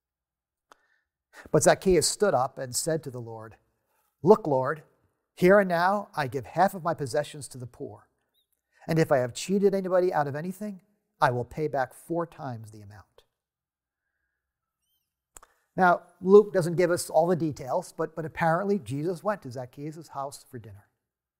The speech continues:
presumably with, with his disciples and some of those tax-collecting cronies. Now, we don't know what they talked about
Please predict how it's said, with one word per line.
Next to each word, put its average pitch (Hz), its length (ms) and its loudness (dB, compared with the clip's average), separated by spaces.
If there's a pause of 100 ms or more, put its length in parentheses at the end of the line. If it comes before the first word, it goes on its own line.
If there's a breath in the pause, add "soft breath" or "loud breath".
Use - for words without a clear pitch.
(200)
presumably 196 640 4
with, 175 200 0
with 143 160 -6
his 180 160 -2
disciples 160 580 0
and 151 300 -8 (480 soft breath)
some 147 240 -4
of 139 400 -6
those 143 240 -8
tax-collecting 135 880 -10
cronies. 120 680 -16 (1400)
Now, 120 60 -10
we 156 80 0
don't 185 100 2
know 180 60 0
what 175 100 0
they 147 120 -4
talked 160 320 -6
about 185 260 -12